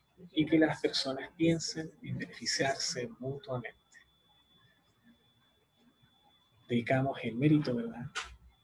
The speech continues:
el karma positivo que hemos generado producto de escuchar explicaciones del Dharma, ¿cierto?, de reflexionar y de meditar,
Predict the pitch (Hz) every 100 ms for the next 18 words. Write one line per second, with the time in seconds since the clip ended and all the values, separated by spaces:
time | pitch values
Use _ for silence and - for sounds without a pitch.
0 | _ _ - 156 160 - 120 117 120 -
1 | 120 147 156 135 127 123 - 120 123 127
2 | 127 117 117 113 120 110 - - 135 147
3 | 143 135 - - 135 131 123 110 151 160
4 | 151 170 - - _ _ - _ _ _
5 | _ - - - - - 110 - - 117
6 | 117 117 123 131 156 151 - - _ _
7 | _ _ - 110 107 110 120 120 131 127